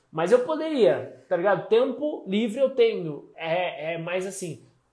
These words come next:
você tem um custo de oportunidade. Ao colocar energia aqui, você vai tirar daqui, e eu optei por colocar hoje no meu business. Mas eu faço dois treinos de,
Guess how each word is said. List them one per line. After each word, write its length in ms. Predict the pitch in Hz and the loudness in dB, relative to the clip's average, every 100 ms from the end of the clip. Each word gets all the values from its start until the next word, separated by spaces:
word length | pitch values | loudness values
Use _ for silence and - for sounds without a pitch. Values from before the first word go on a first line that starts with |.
| _ - | _ -8
você 240 | 151 156 | -6 -4
tem 80 | 170 | -6
um 80 | 160 | -4
custo 200 | 175 170 | -4 -6
de 60 | |
oportunidade. 580 | 170 165 165 160 131 120 - | -6 -8 -6 -4 -4 -6 -4
Ao 160 | 135 | -4
colocar 340 | 160 151 151 151 | -2 -4 -2 -4
energia 400 | 147 147 139 147 | -4 -6 -8 -10
aqui, 160 | 190 | -10
você 220 | 185 190 | -12 -10
vai 120 | 165 165 | -8 -8
tirar 220 | 170 165 | -6 -6
daqui, 260 | 175 175 | -6 -10
e 200 | 175 170 | -12 -4
eu 100 | 165 | -4
optei 300 | 165 170 160 | -4 -8 -10
por 180 | 160 160 | -10 -12
colocar 380 | 160 160 156 143 | -10 -10 -6 -6
hoje 240 | 147 139 | -6 -12
no 80 | 147 | -14
meu 160 | 147 151 | -12 -10
business. 500 | 143 139 151 139 _ _ - | -10 -12 -14 -18 _ _ -8
Mas 240 | 156 175 | -2 2
eu 60 | 220 | 2
faço 240 | 262 269 | 2 0
dois 180 | 269 - | -4 -2
treinos 280 | 262 262 254 | -4 -4 -6
de, 180 | 233 | -10